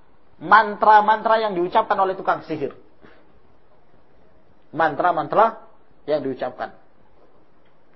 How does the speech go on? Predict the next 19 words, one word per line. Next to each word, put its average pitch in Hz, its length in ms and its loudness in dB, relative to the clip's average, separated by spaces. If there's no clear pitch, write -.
Sehingga 156 240 -2
tatkala 202 460 4
tukang 165 260 -4
sihir 160 160 -4
tersebut 156 300 -6
mengucapkan 190 580 2
mantra 190 320 0
itu, 233 240 -6
sehingga 185 320 2
orang 202 240 2
itu 214 80 -6
terhalangi 220 560 4
untuk 196 240 -6
mendatangi 175 560 0
istrinya. 175 540 -6
Padahal 226 320 2
dia 254 160 4
merasa 262 240 4
mampu. 226 480 0